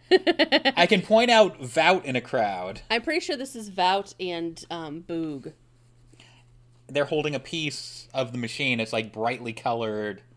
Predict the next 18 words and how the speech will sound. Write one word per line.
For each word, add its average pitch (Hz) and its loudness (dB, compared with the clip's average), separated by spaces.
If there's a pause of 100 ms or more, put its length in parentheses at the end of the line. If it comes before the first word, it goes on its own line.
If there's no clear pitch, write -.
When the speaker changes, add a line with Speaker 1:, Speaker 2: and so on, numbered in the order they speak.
(120)
Speaker 1:
Mm-hmm. - -8
Speaker 2:
wood. 101 -4 (380)
Speaker 1:
Yeah. 160 -6 (840)
But 247 -2
we 302 2
don't 330 4
know 294 2
what 262 6
any 240 4
of 208 0
this 202 -4
is 185 -4
yet, - -10 (280)
because 190 2
Speaker 2:
No. 165 6
Speaker 1:
the - 2
minute 196 0
ends. 147 -6